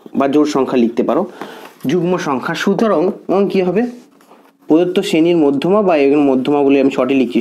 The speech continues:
সব, মধ্যমা তোমরা গুছিয়ে লিখবে, ফর্মুলা লিখবে এখানে one by two into কি হচ্ছে, n by two তম পদ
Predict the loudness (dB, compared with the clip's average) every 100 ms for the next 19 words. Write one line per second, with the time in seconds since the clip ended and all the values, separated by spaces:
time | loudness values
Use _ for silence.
0 | -4 -6 -8 -20 -16 -4 0 0 0 0
1 | 0 -2 -10 _ -4 0 2 0 0 2
2 | 2 0 -4 -8 -20 -10 -2 0 0 2
3 | 2 2 0 2 0 2 2 2 2 2
4 | 2 2 0 -2 0 2 2 2 -2 2
5 | 0 0 -4 0 2 4 2 2 0 -2
6 | 0 0 0 0 0 2 0 -2 -16 -20
7 | -20 _ -20 -18 -2 0 2